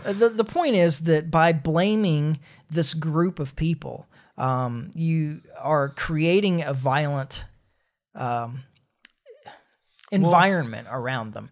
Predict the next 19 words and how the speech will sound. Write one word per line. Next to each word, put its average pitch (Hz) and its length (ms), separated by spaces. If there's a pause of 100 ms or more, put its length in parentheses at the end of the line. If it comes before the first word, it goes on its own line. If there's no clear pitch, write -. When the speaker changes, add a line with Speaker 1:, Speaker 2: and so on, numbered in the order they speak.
Speaker 2:
You 165 220
Speaker 1:
And 185 280
Speaker 2:
dehumanize 175 960
them. 87 220
Speaker 1:
Yeah. 226 200 (420)
Speaker 2:
Bec-, 151 240
Speaker 1:
It, 151 100
it 165 60
Speaker 2:
because - 140
Speaker 1:
makes - 180
it - 40
Speaker 2:
that's, - 100
Speaker 1:
easier, - 400
Speaker 2:
that's, 139 260
Speaker 1:
right? 139 60
Speaker 2:
that's 139 280
what's 151 340
happening 113 680
r-, 104 120